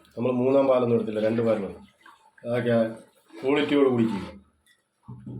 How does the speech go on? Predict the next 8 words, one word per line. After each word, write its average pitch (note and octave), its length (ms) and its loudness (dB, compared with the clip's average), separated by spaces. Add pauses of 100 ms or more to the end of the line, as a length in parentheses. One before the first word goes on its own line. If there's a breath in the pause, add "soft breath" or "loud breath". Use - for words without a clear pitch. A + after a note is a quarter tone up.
(200)
നമ്മൾ C3+ 260 -2
ഈ C3 100 2
അങ്ങോട്ട് B2 240 -2
ഒഴിച്ചു B2 160 -2
കൊടുക്കാൻ A2+ 260 0
പോകും. F2 180 -14 (1600)
ഇനിയിപ്പോൾ D3 460 2 (760)
ഇത് C3+ 140 0